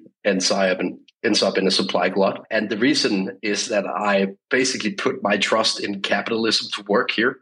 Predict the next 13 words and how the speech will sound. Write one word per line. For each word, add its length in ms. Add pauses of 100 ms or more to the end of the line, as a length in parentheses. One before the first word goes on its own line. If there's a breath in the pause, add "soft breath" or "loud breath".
(520 loud breath)
So 260
as 140
soon 260
as 300
it 240
becomes 440
benign 440
enough 280
from 220
a 40
return 380
perspective 640 (100)
to 180